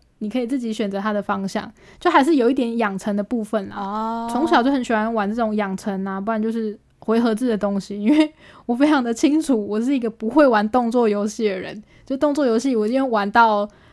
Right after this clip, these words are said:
Speaker 1: 可能打不赢怪，然后就不玩了。
Speaker 2: 哦，说到养成，这么一说，我突然想到我以前喜欢玩一个单机游戏，叫做《牧场物语》。
Speaker 1: 哦，哦，你之前好像有讲过。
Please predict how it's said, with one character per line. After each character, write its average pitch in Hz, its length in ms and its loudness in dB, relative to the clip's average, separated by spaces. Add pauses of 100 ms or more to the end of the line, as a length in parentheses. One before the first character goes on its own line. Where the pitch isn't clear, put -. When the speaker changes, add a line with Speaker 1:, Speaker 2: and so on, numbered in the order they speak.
Speaker 1:
可 226 100 -4
能 208 240 -4
打 208 160 0
不 302 160 0
赢 220 140 0
怪， 240 200 4
然 202 80 -2
后 202 80 -2
就 214 80 -2
不 214 140 -4
玩 190 220 -2
了。 - 100 -16 (100)
Speaker 2:
哦， 285 140 -6 (320)
说 392 320 0
到 427 240 4
养 208 260 0
成， 185 540 -6 (240)
这 381 100 -10
么 294 120 -4
一 320 80 -6
说， 311 160 -6
我 226 80 -4
突 240 60 -6
然 233 140 -4
想 214 140 -6
到 254 140 -2
我 240 120 -2
以 202 140 -4
前 185 240 -10
喜 196 80 -10
欢 185 180 -8
玩 185 180 -10
一 180 60 -16
个 175 380 -12 (240)
单 220 200 -4
机 214 200 -8
游 185 200 -8
戏， 202 440 -10 (200)
叫 233 160 -8
做 226 360 -6 (180)
《牧 311 160 0
场 190 240 -8
物 202 240 -6
语》。 - 140 0
Speaker 1:
哦， 294 240 0
哦， 226 100 -2
你 220 60 4
之 349 120 0
前 339 140 2
好 302 100 0
像 247 160 0
有 214 100 0
讲 202 220 -4
过。 208 320 -6